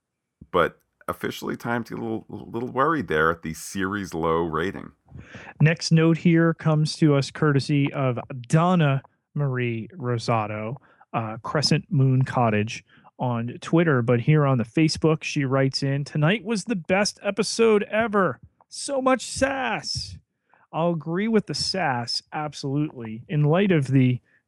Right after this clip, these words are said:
Speaker 2: downer ratings, um, <laughs> conversation we just had, <laughs> it's a heck of a thing to read.
Speaker 1: Well, we could certainly, we, we could focus on the joys of the episode.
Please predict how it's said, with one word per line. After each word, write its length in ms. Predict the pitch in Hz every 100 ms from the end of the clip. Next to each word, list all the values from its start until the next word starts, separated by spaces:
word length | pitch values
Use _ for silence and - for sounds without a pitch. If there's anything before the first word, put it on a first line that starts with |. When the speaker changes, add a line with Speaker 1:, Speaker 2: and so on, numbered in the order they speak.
| 143
Speaker 2:
downer 480 | 151 151 170 160 147
ratings, 800 | 135 160 151 131 123 - - -
um, 560 | 143 120 117 113 113 -
<laughs> 100 | -
conversation 640 | - 156 131 - 147 - 131
we 100 | 160
just 380 | - 160 - -
had, 400 | - - 214 160 - 285 - -
<laughs> 360 | - 226 175
it's 160 | 151 -
a 60 | 151
heck 220 | 175 175
of 100 | 156
a 60 |
thing 320 | 147 170 147 139
to 100 | 123
read. 460 | 127 123 95 82 - _ _ _ _ _ _ _ _ _ _ _ _ _ _ _ _
Speaker 1:
Well, 180 | 117 131
we 120 | 139
could 160 | 139 -
certainly, 480 | 139 135 123 120 117
we, 180 | 120
we 140 | 104 113
could 120 | 117
focus 320 | - 147 143
on 120 | 123
the 40 | 104
joys 380 | - 101 104 90
of 80 |
the 120 | 90 92
episode. 580 | - 90 87 87 85